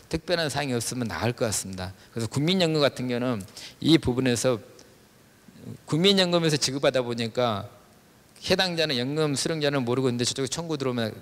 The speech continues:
분할해서 나가버리니까 불만들이 있는 것 같습니다. 어쨌든 지금 분할연금제가 이렇게 도입된다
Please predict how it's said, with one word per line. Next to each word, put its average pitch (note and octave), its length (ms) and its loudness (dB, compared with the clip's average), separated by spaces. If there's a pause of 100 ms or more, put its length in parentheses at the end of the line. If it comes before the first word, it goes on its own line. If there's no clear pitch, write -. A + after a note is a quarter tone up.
(220)
분할해서 C3+ 340 2
나가버리니까 A2 720 0 (220)
불만들이 B2 420 2
있는 A2 200 -2
것 G#2+ 80 0
같습니다. F#2+ 400 -8 (300)
어쨌든 D#3+ 540 0 (200)
지금 B2+ 180 -2
분할연금제가 B2+ 720 0
이렇게 A#2 180 0
도입된다 A2 760 -2